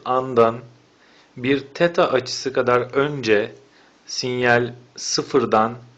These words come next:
pozitife doğru değer kazanmaya başladıysa ve biz bunu sıfır anında gözlemlemeye başladığımızda bu belli bir değere ulaştıysa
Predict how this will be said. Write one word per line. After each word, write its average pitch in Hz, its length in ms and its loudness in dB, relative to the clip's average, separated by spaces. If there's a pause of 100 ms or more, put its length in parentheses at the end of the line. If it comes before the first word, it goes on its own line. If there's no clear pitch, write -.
pozitife 113 520 -2
doğru 92 300 -2
değer 113 320 2
kazanmaya 85 600 -6
başladıysa 131 840 -8 (720)
ve 123 160 -2
biz 135 200 -2
bunu 147 360 -4 (180)
sıfır - 420 -2
anında 117 440 0
gözlemlemeye 117 680 0
başladığımızda 117 680 -2
bu 110 160 -8
belli 120 280 0
bir 110 180 -4
değere 104 280 0
ulaştıysa 113 880 -6